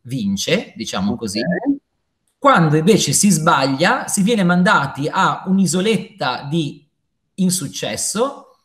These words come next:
Speaker 1: nella quale poi si viene a, a sua volta reindirizzati in una sorta di loop che chiede, "A questo punto dimmi tu, visto che hai perso, se preferisci giocare nuovamente e quindi tornare indietro oppure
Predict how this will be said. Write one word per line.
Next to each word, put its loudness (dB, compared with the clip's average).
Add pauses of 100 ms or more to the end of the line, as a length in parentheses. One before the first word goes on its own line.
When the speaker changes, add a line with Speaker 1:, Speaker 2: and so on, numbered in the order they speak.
(200)
Speaker 1:
nella -2
quale 2
poi -2
si -2
viene -2
a, -8
a -2
sua 0
volta 2
reindirizzati -2
in 0
una -2
sorta -2
di 0
loop 0
che -2
chiede, -4
"A -8
questo -4
punto 0
dimmi 2
tu, 0
visto -4
che -6
hai -2
perso, -6 (240)
se -2
preferisci 0
giocare 0
nuovamente -2 (240)
e -8
quindi -2
tornare 0
indietro -2
oppure 0